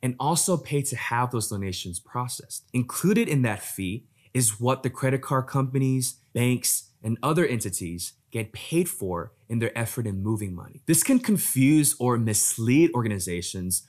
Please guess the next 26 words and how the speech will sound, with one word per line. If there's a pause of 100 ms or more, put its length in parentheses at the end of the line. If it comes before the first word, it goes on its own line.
(120)
when
a
company
is (100)
only
charging
one
to
one
point
five
percent
as
a
platform
fee. (120)
That
platform
fee
does
not
include (220)
the
payment
processing
fee.